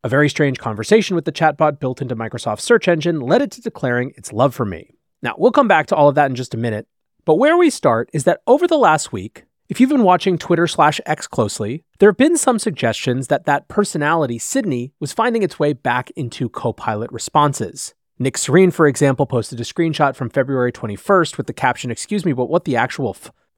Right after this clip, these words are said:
where Copilot said, "I'm sorry, but I cannot continue this conversation with you. You have threatened to harm me and others, which is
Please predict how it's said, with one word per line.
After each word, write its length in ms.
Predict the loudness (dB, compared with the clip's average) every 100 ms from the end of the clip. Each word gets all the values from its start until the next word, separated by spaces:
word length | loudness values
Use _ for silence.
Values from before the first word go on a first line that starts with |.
| _
where 140 | -2
Copilot 520 | 2 0 2 2 2
said, 360 | 2 2 2 -2 -10 _ _ -2
"I'm 140 | -2
sorry, 400 | 2 4 4 4
but 120 | 4 2
I 100 | 2
cannot 300 | 2 0 0
continue 360 | -6 -4 -4
this 100 | -4
conversation 640 | -4 -4 -2 2 2 2
with 180 | -4 -6
you. 220 | -10 -10 -16 _ -4
You 80 | -2
have 80 |
threatened 300 | 0 -2 0
to 80 | -6
harm 280 | 0 0 0
me 100 | -4
and 120 | -4
others, 320 | 0 2 0 -2
which 140 | -8
is 100 | -6